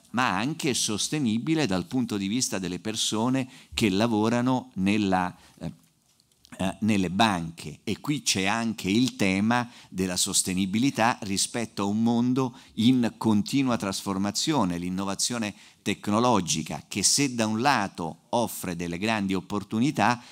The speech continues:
dall'altro pone dei quesiti, di nuovo anche sotto il profilo regolamentare, perché oggi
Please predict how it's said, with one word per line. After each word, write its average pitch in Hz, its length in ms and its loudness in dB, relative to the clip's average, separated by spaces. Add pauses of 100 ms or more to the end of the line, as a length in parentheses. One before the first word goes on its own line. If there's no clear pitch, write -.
(180)
dall'altro 123 800 0
pone 110 680 0
dei 92 220 -2
quesiti, 101 800 -2
di 85 180 -8
nuovo 98 360 -2
anche 95 340 -4
sotto 87 300 -6
il 78 60 -6
profilo 87 520 -4 (280)
regolamentare, 95 1080 0
perché 107 360 -4
oggi 131 520 0